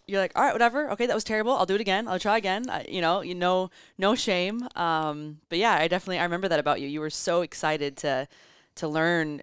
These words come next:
these, you know, these new movements. And that's, that was probably, how long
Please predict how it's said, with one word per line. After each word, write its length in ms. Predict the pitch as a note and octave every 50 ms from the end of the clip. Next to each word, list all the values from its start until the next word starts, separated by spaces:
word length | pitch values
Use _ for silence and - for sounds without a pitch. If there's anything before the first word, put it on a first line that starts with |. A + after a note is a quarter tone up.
| -
these, 360 | D3 D3+ D3+ D3 C#3+ C3+ -
you 120 | - - D3
know, 120 | C#3+ C#3+
these 200 | C#3+ D3+ C#3+ C#3
new 160 | D#3 D#3+ D#3+
movements. 560 | D#3 D3+ D3+ D3+ D3 D#3 D3+ D3+ F3 F#3 - -
And 380 | C#3+ C#3+ C#3 C#3 C#3 C#3 C#3 -
that's, 200 | - G3+ G#3+ -
that 100 | - B3+
was 100 | C4+ B3+
probably, 600 | - - A#3 G#3+ G3 G3+ G3 F#3+ F#3+ F#3+ F#3 F#3 - _ _
how 100 | - C#4
long 240 | - - - - -